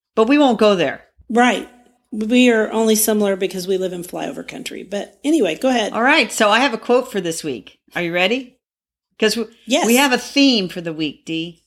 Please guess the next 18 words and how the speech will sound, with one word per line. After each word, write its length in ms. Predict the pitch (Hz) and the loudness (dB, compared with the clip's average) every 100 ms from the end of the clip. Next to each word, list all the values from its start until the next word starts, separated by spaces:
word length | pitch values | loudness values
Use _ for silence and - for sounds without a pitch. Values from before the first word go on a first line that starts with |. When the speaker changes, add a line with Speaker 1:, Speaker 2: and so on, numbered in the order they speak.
| _ | _
Speaker 1:
And 220 | 170 170 | -18 -12
we'll 100 | 170 | -12
talk 280 | 175 208 202 | -10 -10 -8
about 220 | 190 185 | -4 -2
our 100 | 165 | -2
theme. 180 | 165 202 | -2 2
Speaker 2:
We 100 | 277 | 4
do. 480 | - 302 226 202 202 - - _ - | 4 4 4 2 -2 -18 -20 _ 0
And 420 | 254 254 214 208 | 2 4 2 0
we 220 | 254 254 | 2 2
love 320 | 226 233 240 | 2 2 4
it 180 | 254 - | 0 0
when 160 | 196 190 | -4 -4
we 120 | 180 | -4
have 220 | 180 175 | -8 -8
a 40 | |
theme. 100 | 160 | -4
Speaker 1:
Yes. 560 | 151 - 175 - - | -2 -4 -6 -14 -20